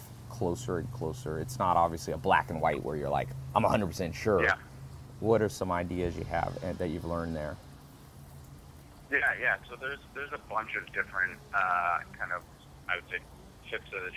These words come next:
Speaker 2: trade <laughs> that I've shared with people in the past. Um, you know, I think one of them, uh, is to truthfully, uh, write. Um, so I think that anyone that doesn't have a journal is really losing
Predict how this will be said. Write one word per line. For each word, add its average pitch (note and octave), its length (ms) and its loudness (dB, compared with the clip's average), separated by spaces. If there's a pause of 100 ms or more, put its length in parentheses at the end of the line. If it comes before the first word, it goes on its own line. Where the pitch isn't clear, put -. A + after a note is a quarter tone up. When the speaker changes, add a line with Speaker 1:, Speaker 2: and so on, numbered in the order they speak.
Speaker 2:
trade E2+ 300 6 (400)
<laughs> - 380 -16
that G#2 120 4
I've - 80 -4
shared F#2+ 240 4
with F#2 160 -4
people F2+ 280 -2
in E2+ 60 -6
the - 140 -10
past. D#2 320 4 (220)
Um, F#2 460 0
you A#2 80 0
know, A2 60 8
I G#2 80 6
think F3 220 -6 (200)
one G2+ 200 0
of D3 80 0
them, E2 220 4 (640)
uh, F#2+ 320 4 (160)
is G2+ 320 -2 (180)
to G2 340 -2 (120)
truthfully, F#2+ 500 2
uh, F2 220 6 (100)
write. E2+ 220 6 (180)
Um, D#2+ 320 -2 (160)
so F2 80 -2 (240)
I G2 60 8
think - 180 4
that G2 240 6
anyone G#2+ 220 2
that F#2 140 -6
doesn't F2+ 260 -2
have F2+ 100 2
a - 80 -12
journal F#2+ 400 -2
is - 80 -18
really E2+ 240 -2
losing E2+ 240 -2